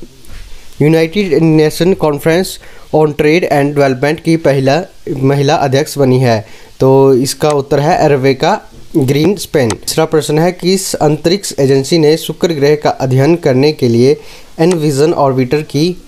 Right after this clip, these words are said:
घोषणा की है? तो इसका उत्तर है European Space Agency। चौथा प्रश्न है, सीमा सड़क संगठन ने किन दो Center of Excellence की स्थापना की है? तो इसका उत्तर है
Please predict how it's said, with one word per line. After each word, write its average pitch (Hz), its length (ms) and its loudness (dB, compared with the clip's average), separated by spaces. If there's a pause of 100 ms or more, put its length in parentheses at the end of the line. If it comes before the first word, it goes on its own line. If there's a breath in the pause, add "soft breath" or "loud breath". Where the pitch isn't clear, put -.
(100)
घोषणा 139 360 0
की 135 240 0
है? 123 240 2
तो 143 220 2
इसका 135 220 -2
उत्तर 135 200 -2
है 165 140 2
European 151 460 0
Space - 420 -2
Agency। 120 560 0 (1300 loud breath)
चौथा 135 240 2
प्रश्न 160 320 -2
है, 190 140 0
सीमा 180 300 2
सड़क 190 400 -2
संगठन 151 420 0
ने 156 180 2
किन 180 280 -2
दो 160 160 2
Center 156 360 -2
of 139 140 0
Excellence 147 520 -2
की 151 140 -4
स्थापना 127 420 -2
की 120 200 0
है? 139 260 0 (380 loud breath)
तो 135 280 4
इसका 143 220 0
उत्तर 139 220 0
है 196 220 0